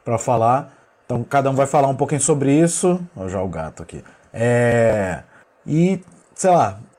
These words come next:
a gente vai mostrar algumas imagens, pra quem tá vendo no YouTube vai ver, a gente vai mostrar algumas imagens de cada autor que a gente vai falar, se você tá vendo,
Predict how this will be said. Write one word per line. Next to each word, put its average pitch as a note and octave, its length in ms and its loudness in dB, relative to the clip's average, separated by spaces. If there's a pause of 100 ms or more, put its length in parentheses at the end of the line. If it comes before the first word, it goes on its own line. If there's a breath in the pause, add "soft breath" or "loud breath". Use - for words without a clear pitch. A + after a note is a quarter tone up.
(180)
a C3+ 160 0
gente C3 240 0
vai D#3 100 2
mostrar D#3+ 300 0
algumas D3+ 240 2
imagens, D3+ 300 2
pra D3 100 2
quem D3 140 -4
tá D#3 100 0
vendo C#3+ 260 0 (140)
no C3+ 180 2
YouTube C#3 400 2
vai B2+ 200 2
ver, B2+ 100 0
a B2+ 60 2
gente A#2+ 180 -2
vai B2+ 120 0
mostrar B2+ 320 0
algumas A#2+ 360 0
imagens A#2+ 420 0
de G#2+ 80 -4
cada G#2+ 240 -6
autor G2+ 280 -4
que A2+ 80 -4
a - 20 -4
gente G2+ 100 -6
vai G#2 100 -2
falar, A2 420 0
se - 160 -8
você B2 200 -2
tá A#2+ 140 -2
vendo, A#2 460 -2